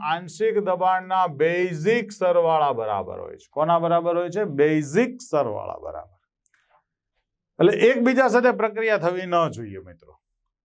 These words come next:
ચાલો, ધારો કે વાયુ એક,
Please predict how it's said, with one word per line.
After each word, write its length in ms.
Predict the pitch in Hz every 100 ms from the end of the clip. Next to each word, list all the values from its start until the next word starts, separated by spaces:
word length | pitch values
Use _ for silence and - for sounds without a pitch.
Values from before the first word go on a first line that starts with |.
| _ _ _
ચાલો, 360 | - 139 92 - _ _
ધારો 380 | 127 143 190 262
કે 100 | 254
વાયુ 440 | 247 220 233 240 214
એક, 360 | 226 202 -